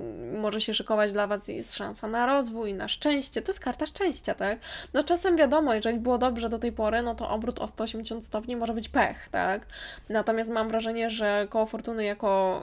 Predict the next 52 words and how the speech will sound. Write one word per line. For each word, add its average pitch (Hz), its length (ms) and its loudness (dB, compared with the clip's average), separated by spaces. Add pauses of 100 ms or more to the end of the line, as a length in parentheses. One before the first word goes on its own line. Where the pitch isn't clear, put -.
(120)
e, 180 40 -4
karta 202 380 2
rada 196 240 0
dnia, 220 400 0
mm, 196 720 -4 (1400)
mogą, 214 640 8
może 220 520 6
wskazywać 220 420 2
jednak 220 260 2
na 220 120 2
to, 226 120 2
że 214 100 0
wszystkie 294 380 0
zdarzenia 240 320 0
jakoś 226 200 -2
toczą 233 260 -6
się - 120 -4
tak, 320 200 -2
jak 311 140 -4
sobie 254 240 -2
wymyśliliśmy, 226 760 -4
że, - 180 -6
że, - 300 -4 (300)
że 233 200 -6
po 226 100 -4
prostu 247 380 -4
wszystko 294 320 -2
idzie 254 200 2
dobrze, 190 340 6
tak? 226 240 -2
No, 247 100 -4
liczę, 247 260 -2
że 233 60 -4
tak 240 140 -2
będzie. 196 380 0 (300)
Dla 254 100 6
niektórych 269 380 4
jednak 254 260 4
może 247 220 4
być 233 140 -4
poczucie, 247 360 -2
wszystko 311 340 0
idzie 254 160 4
swoim 240 300 0
torem 247 280 2
i 214 80 -4
ja 233 120 0
nie 233 120 -2
mam 220 160 0
na 214 80 0
nic 220 240 -4
wpływu. - 480 0